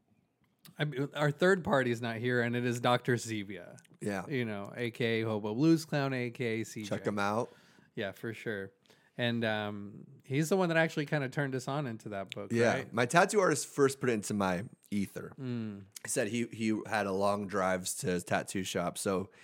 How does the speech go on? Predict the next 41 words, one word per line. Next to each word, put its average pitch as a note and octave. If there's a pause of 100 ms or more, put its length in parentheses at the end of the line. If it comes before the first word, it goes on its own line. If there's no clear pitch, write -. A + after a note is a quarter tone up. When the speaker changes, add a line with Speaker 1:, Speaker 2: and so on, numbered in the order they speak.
(180)
Speaker 2:
he -
would G2
listen G2+
to F#2+
audiobooks, G2
lectures, F#2+
and F#2+
stuff F#2+
on F#2+
his G2
way. G2 (560)
And, G2
yeah, B2
he G#2+
would G#2
just -
hang G2+
out, F#2
like, F2+
trips -
him F#2+
out. F#2+
So C#3+
I, C3+
I, B2 (120)
I B2
was B2
kind G3+
of G3+
aware, C#3
but B2+ (520)
sometimes A3+
with G3
philosophy, C3
philosophers A#2+
and G2+ (340)
books C3+
on A#2+
knowledge A2
and G#2
self-improvement, A2+